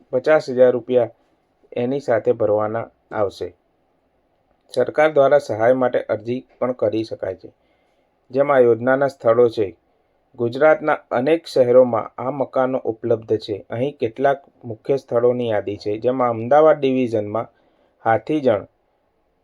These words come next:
અમદાવાદ, પંડિત દીનદયાળ ત્રણ પાસે વિવેકાનંદ બસ સ્ટોપ, હાથીજણ, અમદાવાદ. ત્યાર પછી ધોળકામાં, અમદાવાદ ખાતે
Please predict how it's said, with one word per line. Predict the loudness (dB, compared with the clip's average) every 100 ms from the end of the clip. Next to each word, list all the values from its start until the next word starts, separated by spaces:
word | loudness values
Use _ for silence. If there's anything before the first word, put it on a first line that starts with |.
| _ _ -8
અમદાવાદ, | -4 2 4 4 2 _ _ _ _ _ _ _ _ _ _ _ _
પંડિત | -4 0 2 0
દીનદયાળ | 0 -2 2 4 4 2
ત્રણ | -2 -2 0
પાસે | 2 2 2 0
વિવેકાનંદ | -2 0 0 0 0 2 0 0
બસ | 0 0
સ્ટોપ, | 2 2 2 -10
હાથીજણ, | -4 -4 -2 -2 -2 -2
અમદાવાદ. | -10 -4 2 2 2 -4 _ _ _ _ _ _ _ 0
ત્યાર | 4 4
પછી | 2 -4 -2 -4
ધોળકામાં, | 2 2 2 0 0 0 -6 -10 _ _ _ _ _
અમદાવાદ | -10 -2 4 6 4
ખાતે | 2 -2 0 0 -4